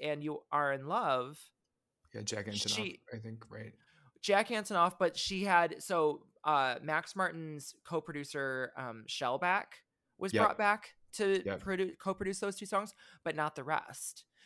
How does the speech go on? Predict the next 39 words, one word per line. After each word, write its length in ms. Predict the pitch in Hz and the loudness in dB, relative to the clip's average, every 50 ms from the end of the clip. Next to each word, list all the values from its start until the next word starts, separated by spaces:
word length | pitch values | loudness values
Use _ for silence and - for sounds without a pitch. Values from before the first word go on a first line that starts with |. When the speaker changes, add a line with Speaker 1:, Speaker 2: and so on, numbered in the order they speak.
| - 170 - | -20 -12 -4
Speaker 1:
So 140 | - 226 208 | 0 4 4
I'm 180 | 208 220 254 | 4 4 4
just 160 | 285 - - | 0 -4 -4
kind 120 | - 262 254 | -4 -4 -4
of 80 | 233 214 | -2 0
like, 580 | 214 196 180 165 160 151 - - - - - - _ _ _ _ _ _ _ _ _ _ _ _ - | 2 2 4 4 2 0 -2 -6 -10 -20 -20 -20 _ _ _ _ _ _ _ _ _ _ _ _ -6
instead 280 | 185 185 220 196 180 | -2 2 2 4 4
it 40 | 170 | 2
was, 120 | 170 - | 2 0
like, 140 | 185 156 - | -2 -2 0
that 160 | 160 139 - | -2 -4 -4
Christopher 440 | - - 170 - - 147 - 147 135 | -4 -8 -8 -8 -8 -8 -8 -6 -2
Rowe 160 | 139 165 196 | 0 0 2
guy. 180 | 190 165 135 127 | 2 2 2 2
N-, 140 | 127 131 139 - 139 | 0 -4 -8 -12 -10
no 380 | 147 147 151 160 170 185 202 | -6 -2 0 2 4 4 4
offense 480 | - - 196 185 - 185 175 170 - - | 4 2 0 0 0 -2 -2 -2 -4 -8
to 120 | - 180 160 | -10 -10 -8
Mister 300 | 147 139 - - 139 139 | -8 -10 -10 -10 -10 -8
Rowe, 420 | 147 190 214 247 247 262 302 349 359 - _ _ | -6 -6 -6 -4 -2 -2 -4 -4 -6 -14 _ _
no 180 | - 160 156 151 | -8 -6 -4 -4
offense 300 | 147 - 143 131 - - | 0 0 0 0 0 -4
to 80 | - 123 | -6 -8
Mister 220 | 110 - - - - | -8 -10 -12 -10 -8
Antonoff. 540 | - 220 247 247 - 277 277 262 262 277 285 - - _ - | -6 -6 -6 -6 -6 -6 -4 -4 -4 -4 -8 -12 -18 _ -6
It's 240 | 170 165 - - - | -4 -2 0 2 2
just, 520 | - 180 160 151 - - - - - - _ _ _ _ _ _ _ _ _ _ _ _ _ _ - | 4 4 4 4 2 -4 -8 -10 -12 -18 _ _ _ _ _ _ _ _ _ _ _ _ _ _ 6
I 380 | 175 180 180 190 196 208 208 196 | 8 10 10 10 10 8 6 4
am 100 | 190 190 170 | 2 0 -2
just 240 | 185 185 - - | -4 -6 -6 -8
curious. 300 | - - 185 180 170 165 170 | -8 -2 0 2 2 2 2
I, 160 | 165 170 170 - | 2 2 4 4
I, 80 | - 170 | 2 0
it 100 | 165 - | 0 -2
has 300 | 165 165 185 190 208 - | 0 2 2 2 2 0
to 120 | - 196 156 | -4 -8 -8
be 300 | - 156 156 147 143 - | -6 -6 -6 -4 -6 -6
for 160 | - 151 139 | -6 -8 -6
Bud 240 | 123 139 135 123 | -2 0 -2 -2